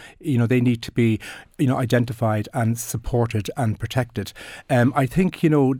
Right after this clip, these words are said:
what's very hard for families is the element of choice, the fact that your loved one chose to die, and that sense of failure that you feel,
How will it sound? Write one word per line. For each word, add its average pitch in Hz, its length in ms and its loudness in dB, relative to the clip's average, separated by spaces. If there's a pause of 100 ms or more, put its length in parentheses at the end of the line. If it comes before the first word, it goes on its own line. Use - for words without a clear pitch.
(100)
what's 143 220 -4
very 185 160 4
hard 147 280 0
for - 80 -20
families 117 400 0
is 110 120 -4
the 123 100 -2
element 107 300 -2
of 110 80 -6
choice, 104 400 -6
the - 100 -10
fact 113 240 -6
that 123 80 -6
your 110 80 -6
loved 110 180 -6
one 110 120 -4
chose 110 320 -6
to 107 100 -12
die, 104 420 -6
and 113 280 -4 (400)
that - 160 -2
sense 123 340 0
of 113 80 -2
failure 113 320 2
that 117 140 -4
you 123 100 -2
feel, 110 300 0